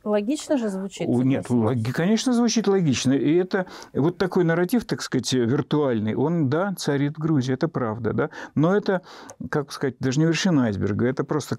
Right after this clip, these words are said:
Speaker 2: это, так сказать, обертка, понимаете, это этикетка ситуации.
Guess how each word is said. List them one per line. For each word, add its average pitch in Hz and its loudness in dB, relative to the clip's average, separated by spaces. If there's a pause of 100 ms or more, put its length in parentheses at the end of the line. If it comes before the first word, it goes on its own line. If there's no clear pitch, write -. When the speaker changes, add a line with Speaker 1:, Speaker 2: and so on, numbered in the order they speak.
Speaker 2:
это, 117 -2 (160)
так - -8
сказать, 131 -2
обертка, 135 -2 (120)
понимаете, 110 -2
это 117 0
этикетка 120 -4
ситуации. 92 -6